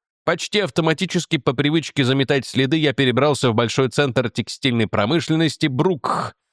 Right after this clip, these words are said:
расположенный более чем в тысячи километров от точки моего приземления. Используя полностью изменённые идентификационные документы,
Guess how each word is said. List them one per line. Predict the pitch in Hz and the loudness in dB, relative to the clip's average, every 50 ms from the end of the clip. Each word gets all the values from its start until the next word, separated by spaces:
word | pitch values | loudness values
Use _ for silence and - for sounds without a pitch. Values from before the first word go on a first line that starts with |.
| _ _ _ _ _ - | _ _ _ _ _ -2
расположенный | 120 143 135 - - 147 170 190 190 143 151 165 151 | 0 0 0 0 0 0 2 2 2 2 2 2 2
более | 131 165 165 160 156 | 2 2 2 2 0
чем | 139 - 160 151 135 | 0 0 0 0 0
в | - | -2
тысячи | - - 185 - 160 139 - 135 | -2 -2 -2 -2 -2 -4 -4 -2
километров | - 147 135 135 156 160 139 143 135 117 - | 0 2 2 2 2 2 0 0 0 0 0
от | 127 120 - | -2 -2 0
точки | - 156 - - - 127 | -2 -2 -2 -2 -2 0
моего | 131 135 135 135 139 | 0 2 2 0 0
приземления. | 117 151 143 127 135 131 113 90 78 76 76 78 78 - - - _ _ _ _ _ _ _ _ _ _ _ _ _ _ _ _ _ _ _ _ _ | 0 0 -2 0 0 0 -2 -2 -4 -6 -6 -6 -8 -8 -10 -14 _ _ _ _ _ _ _ _ _ _ _ _ _ _ _ _ _ _ _ _ _
Используя | 190 185 - - 208 208 180 160 180 156 | -2 -2 0 0 0 0 2 0 0 0
полностью | - - 175 170 170 160 139 - - 160 | 2 2 2 2 2 0 0 0 0 0
изменённые | 139 120 123 131 131 139 143 143 135 131 131 131 127 127 - - _ _ _ _ _ _ | 0 2 0 2 2 2 2 2 2 2 2 2 2 2 0 -4 _ _ _ _ _ _
идентификационные | - 180 160 131 151 139 123 143 127 127 120 - 120 - - 123 110 104 104 104 | -2 0 0 0 -2 -2 -2 -2 -2 -2 -2 -2 -2 0 0 0 2 2 2 0
документы, | 85 - - 147 170 175 175 165 - - 165 160 151 | 0 0 0 0 0 0 -2 -2 0 0 0 0 0